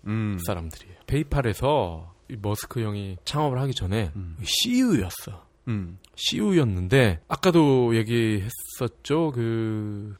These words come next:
Speaker 2: 컨피던티 합병을 한 회사예요.
Speaker 1: 음.
Speaker 2: 근데 컨피던티
Speaker 1: 음.
Speaker 2: 여기 쪽 출신의
Speaker 1: 음.
Speaker 2: 임원이 쿠데타를 일으킨 거야. 머스크가 휴가를 갔는데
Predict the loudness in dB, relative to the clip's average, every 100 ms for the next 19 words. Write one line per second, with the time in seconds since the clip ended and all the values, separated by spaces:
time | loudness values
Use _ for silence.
0 | -2 0 0 0 4 4 2 -6 -6 -8
1 | 2 4 6 6 4 2 0 0 -2 -6
2 | -6 -8 -10 -8 -2 4 4 2 0 -2
3 | -2 2 2 2 -4 -4 -2 -6 -2 2
4 | 4 4 4 2 0 4 4 4 0 2
5 | 4 4 6 6 4 0 -6 2 6 8
6 | 6 4 0 -6 2 2 2 -2 -2 -6
7 | -12 -16 -18 -4 4 4 4 2 4 4
8 | 4 2 6 8 8 8 6 4 8 8
9 | 8 2